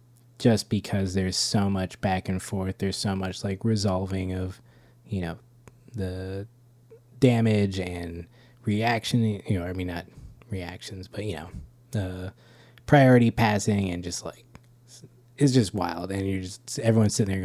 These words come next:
going, like, "Whose turn is it?" It's like, "I don't even know anymore, but, like, I'm gonna do this on top of your thing." And then they do this. And you're just like,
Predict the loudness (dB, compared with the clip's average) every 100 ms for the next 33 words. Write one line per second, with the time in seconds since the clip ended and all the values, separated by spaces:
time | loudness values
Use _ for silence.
0 | -4 -6 -8 8 10 10 8 2 2 2
1 | -2 -6 -10 -14 -10 0 4 6 8 8
2 | 6 6 6 6 6 4 2 -2 -4 2
3 | 8 10 12 10 10 8 6 4 0 2
4 | 0 0 0 2 2 2 2 0 0 -2
5 | -4 -2 0 2 2 2 0 -2 -8 -10
6 | -14